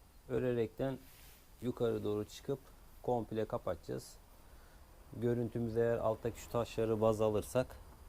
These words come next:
aynen bu şekilde olacak. Şu ön tarafına da şurada bir granitim var benim. Granit taşımız. Onu yapmayı düşünüyorum. Biraz pis ama temiz, sildikten sonra tertemiz olur.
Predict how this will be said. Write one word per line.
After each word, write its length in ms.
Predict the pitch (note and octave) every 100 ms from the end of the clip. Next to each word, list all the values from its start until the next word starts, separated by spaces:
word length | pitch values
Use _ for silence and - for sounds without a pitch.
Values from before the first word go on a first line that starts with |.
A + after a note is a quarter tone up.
| - - - - - - - - -
aynen 380 | B2 G2 A#2+ A#2
bu 60 |
şekilde 360 | A2 G#2+ - F2+
olacak. 360 | E2+ F2 B2+ C#3 - -
Şu 160 | -
ön 180 | - B2
tarafına 560 | A#2+ A#2 A#2 - A#2 A2
da 80 | A2+
şurada 360 | A#2+ A2 G#2+
bir 120 | G#2+
granitim 560 | G2+ G#2+ A2 G#2+ - G#2
var 220 | F#2+ F2
benim. 200 | F2+ A#2 - - - - - - - - - - - -
Granit 420 | G2 F#2+ F#2 -
taşımız. 540 | F#2+ - G2+ A#2 - - - - - - - - - - - - - - - - - - - - - - - - - -
Onu 160 | G#2+ A2+
yapmayı 440 | A2 - A2 G#2
düşünüyorum. 420 | F#2+ - G2 A2+
Biraz 240 | A2 A2+ -
pis 180 | -
ama 160 | C3 A2
temiz, 400 | - G#2 G#2+ G2+
sildikten 500 | - G#2 G#2 - G#2
sonra 240 | - G#2+
tertemiz 560 | G#2+ G2+ - G2+ G#2+ G#2
olur. 220 | F#2+ E2+